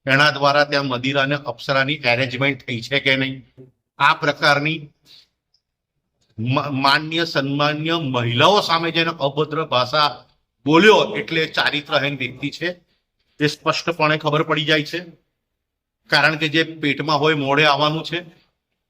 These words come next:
અને એ બાબતે ભૂતકાળમાં પણ એની પર અમુક ગુના નોંધાયા છે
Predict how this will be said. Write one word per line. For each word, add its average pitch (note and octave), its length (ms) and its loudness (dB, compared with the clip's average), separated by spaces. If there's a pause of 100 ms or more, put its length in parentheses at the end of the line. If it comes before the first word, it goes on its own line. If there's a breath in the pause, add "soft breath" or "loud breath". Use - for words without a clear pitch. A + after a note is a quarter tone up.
(180)
અને D3 160 2
એ E3+ 40 4
બાબતે D#3 420 0
ભૂતકાળમાં E3 640 -2
પણ F3+ 120 -4
એની D#3 180 0
પર D#3+ 180 -4
અમુક D3 400 -2 (760)
ગુના D#3+ 280 2
નોંધાયા C3+ 540 2
છે C3+ 160 -14